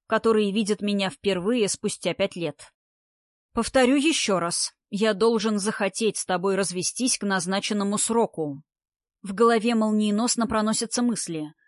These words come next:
Что сделать, чтобы Мартов взбесился и сам побежал подавать на развод?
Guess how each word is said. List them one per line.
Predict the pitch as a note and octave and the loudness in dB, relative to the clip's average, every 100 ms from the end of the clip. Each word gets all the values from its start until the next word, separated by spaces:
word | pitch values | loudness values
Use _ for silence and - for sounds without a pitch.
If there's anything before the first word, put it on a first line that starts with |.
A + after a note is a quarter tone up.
| _ _ | _ _
Что | - - D#4+ | -14 -6 -4
сделать, | - F#3+ B3 F#3 | -2 0 0 0
чтобы | - - G3 G3+ | -4 -6 -2 0
Мартов | G#3+ - G#3 F#3+ | 0 0 -2 -4
взбесился | F#3 F3+ G3 - C#4+ - A#3+ | -6 -4 -2 -2 -2 -2 -2
и | B3+ | -2
сам | - G#3 E3 | 0 0 0
побежал | F#3 F#3 F#3 B3+ | -2 -2 0 -2
подавать | A#3 G3+ G3+ - | 0 0 0 0
на | G#3 | 0
развод? | A#3 A3+ F#3 - | -2 0 -4 -4